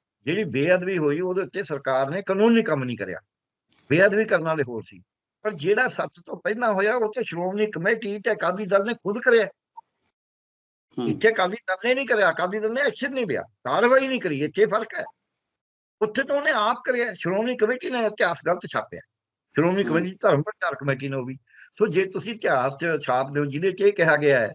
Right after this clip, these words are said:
Speaker 1: ਕਿ ਰਾਮ ਰਾਏ ਨੂੰ ਗੱਦੀ ਤਾਂ ਨਹੀਂ ਦਿੱਤੀ ਕਿ ਉਹ ਦਾਸੀ ਦਾ ਪੁੱਤ ਸੀ, ਕਿ ਜੱਟ ਮੰਨ ਲਓ। ਵਿੱਚ ਇਹ ਕਿਹਾ ਗਿਆ ਹੈ ਕਿ ਗੁਰੂ ਤੇਗ ਬਹਾਦਰ ਲੁਟੇਰਾ ਸੀ,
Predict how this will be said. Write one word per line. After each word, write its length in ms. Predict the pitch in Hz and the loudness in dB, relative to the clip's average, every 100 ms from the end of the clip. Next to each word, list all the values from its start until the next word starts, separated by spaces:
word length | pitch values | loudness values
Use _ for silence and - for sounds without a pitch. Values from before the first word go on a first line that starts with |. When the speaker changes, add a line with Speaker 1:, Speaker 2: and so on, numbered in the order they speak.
| _ _ _ | _ _ _
Speaker 1:
ਕਿ 120 | 170 156 | 2 4
ਰਾਮ 300 | 131 139 160 | 4 2 0
ਰਾਏ 140 | 165 | 0
ਨੂੰ 140 | 165 | 0
ਗੱਦੀ 260 | 156 139 175 | -2 -4 -2
ਤਾਂ 200 | 131 135 | 0 0
ਨਹੀਂ 120 | 196 | -2
ਦਿੱਤੀ 460 | 185 165 143 123 113 _ _ _ _ | -4 -4 -2 -2 -6 _ _ _ _
ਕਿ 680 | 147 160 156 151 135 123 110 _ | 0 4 4 6 4 2 -4 _
ਉਹ 160 | 156 160 | -4 -2
ਦਾਸੀ 360 | 120 117 131 196 | 0 0 0 0
ਦਾ 100 | 226 | 0
ਪੁੱਤ 300 | 196 135 139 | -2 -8 -6
ਸੀ, 240 | 120 92 | -6 -6
ਕਿ 140 | - | -4
ਜੱਟ 220 | 113 117 117 | 0 0 0
ਮੰਨ 300 | 117 147 160 | 0 0 -2
ਲਓ। 180 | 156 _ _ _ _ _ _ _ 156 | -6 _ _ _ _ _ _ _ -6
ਵਿੱਚ 180 | 185 | 2
ਇਹ 180 | 214 214 | 6 6
ਕਿਹਾ 240 | 196 165 160 | 4 0 2
ਗਿਆ 240 | 156 135 | 2 2
ਹੈ 100 | 131 | 2
ਕਿ 120 | 175 | -2
ਗੁਰੂ 240 | 147 147 170 | -6 -6 -4
ਤੇਗ 260 | 165 170 | -4 -2
ਬਹਾਦਰ 520 | 175 151 120 139 147 | 0 0 0 2 2
ਲੁਟੇਰਾ 420 | 156 147 151 151 151 | 2 0 2 4 2
ਸੀ, 220 | 113 | 0